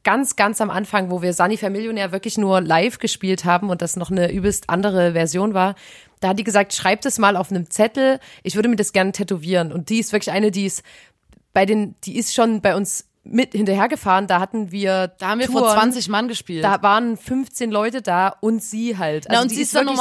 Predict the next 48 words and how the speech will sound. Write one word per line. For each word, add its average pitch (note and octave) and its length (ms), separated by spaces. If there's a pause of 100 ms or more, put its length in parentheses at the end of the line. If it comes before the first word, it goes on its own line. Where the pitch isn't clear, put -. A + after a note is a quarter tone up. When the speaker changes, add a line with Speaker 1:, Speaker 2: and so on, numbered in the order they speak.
Speaker 2:
normalerweise B3+ 480
Speaker 1:
so - 220
Fan A#3+ 260
der G#3+ 180
ersten A3+ 440
Stunde. A#3+ 320
Speaker 2:
Genau. F3 320
Und G#3+ 140
sie A#3+ 80
ist A#3+ 60
normalerweise A#3 520
bei G#3 100
übelst A#3 220
großen A3 260
Indie-Bands A3 440
mitgefahren, G#3 400
wo F#3 40
man F#3+ 160
wirklich A3+ 260
so F#3+ 300 (260)
auch F#3 260 (100)
ein G3+ 80
paar F3+ 180
Tage E3+ 300
vor F#3+ 140
der F3 140
Halle B3 180
oder B3 100
Speaker 1:
Genau. A3 200
Speaker 2:
so G3+ 40
wartet F#3+ 260
wahrscheinlich. G3 480 (280)
Und A3+ 120
bei G#3+ 160
uns B3 220
war A#3+ 80
das A3+ 160
so, G#3+ 180 (460)
die F#3 80
kam A#3 220
halt A#3+ 140
auch B3+ 140
voll A3+ 320
zeitig C4 640
und G3+ 100
dann G3 180
waren G3+ 160
aber, G#3 300